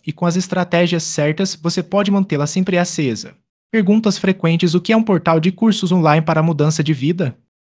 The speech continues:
Um portal de cursos online para mudança de vida oferece aulas e materiais que ajudam você a se desenvolver e a buscar motivação. É um espaço virtual que transforma seu aprendizado. Como posso me inscrever em um curso?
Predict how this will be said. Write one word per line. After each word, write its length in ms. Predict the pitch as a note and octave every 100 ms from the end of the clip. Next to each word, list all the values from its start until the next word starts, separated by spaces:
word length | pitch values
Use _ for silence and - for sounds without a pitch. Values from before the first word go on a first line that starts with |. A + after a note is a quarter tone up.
| -
Um 100 | C3+
portal 340 | D#3+ D#3+ D3+
de 140 | D#3+
cursos 420 | F3+ F#3 F#3 F3 E3+
online 320 | E3 E3 F3+
para 180 | F#3 F#3
mudança 400 | F#3 C3 C3+ D#3
de 120 | E3+
vida 440 | B2+ E3 F#3+ F3
oferece 480 | F3+ G3+ F3+ F3+ F3
aulas 400 | D3 E3 E3+ -
e 100 | F#3
materiais 520 | G3 G3+ G3 D3+ E3+
que 120 | - F3+
ajudam 340 | D3 D#3 E3+
você 260 | F3+ - F#3+
a 80 |
se 160 | F3 G3
desenvolver 720 | E3+ G#3 A3 A3 D#3+ F3 F3 -
e 120 | F3
a 60 | F3+
buscar 360 | F#3 - F#3
motivação. 800 | F#3 G3+ G3 F#3 - D#3 A2+ E2 - _ _ _ -
É 60 |
um 100 | A3+
espaço 460 | A3 - D#3+ E3+ E3
virtual 420 | E3 E3+ F3 E3+
que 140 | F#3+
transforma 540 | G3 F#3 F#3 F3+ E3+ D#3+
seu 120 | F3+
aprendizado. 800 | F3+ F3 D3 C#3 D#3 B2+ A2+ C3+ - _ _
Como 200 | G3+ A3+
posso 260 | A3 D#3 D#3+
me 80 | E3
inscrever 400 | - F3+ F3 G3
em 60 |
um 100 | G#3+
curso? 460 | G#3 F#3 C#3+ -